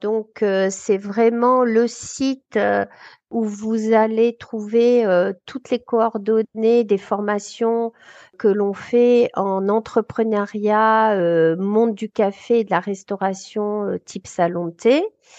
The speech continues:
Et on a la chance à Mon Petit Business d'avoir créé des partenariats avec des écoles de cuisine et des écoles de café.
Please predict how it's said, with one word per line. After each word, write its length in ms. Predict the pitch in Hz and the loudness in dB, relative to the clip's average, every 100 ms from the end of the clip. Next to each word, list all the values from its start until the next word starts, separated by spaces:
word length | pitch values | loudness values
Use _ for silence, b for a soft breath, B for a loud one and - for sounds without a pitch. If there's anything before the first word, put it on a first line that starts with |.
| B B B _ | B B B _
Et 340 | 240 233 226 220 | 2 6 6 6
on 300 | 214 214 214 | 4 2 4
a 320 | 202 202 190 | 4 6 4
la 180 | 185 190 | 4 2
chance 460 | - 285 330 330 | 0 -2 -2 -2
à 60 | 233 | -2
Mon 200 | 214 208 | -2 -4
Petit 160 | 208 202 | -8 -12
Business 540 | 196 196 226 277 311 | -12 -4 0 0 2
d'avoir 320 | 208 196 196 | 0 0 -4
créé 240 | - 247 240 | 0 0 2
des 120 | 202 | 0
partenariats 760 | - 208 - 214 214 214 233 240 | -2 -4 -4 -2 -2 0 0 0
avec 300 | 196 185 185 | 0 -4 -2
des 240 | 196 208 | 0 2
écoles 260 | 214 226 214 | 2 0 0
de 120 | 202 | -4
cuisine 600 | - 202 185 202 233 247 _ - | -6 -8 -4 -2 -2 -6 _ 0
et 100 | 294 | 2
des 260 | 262 247 214 | 4 2 0
écoles 280 | 190 185 | -2 -4
de 100 | 180 | -4
café. 540 | 165 170 160 - 190 | -8 -10 -12 -6 -4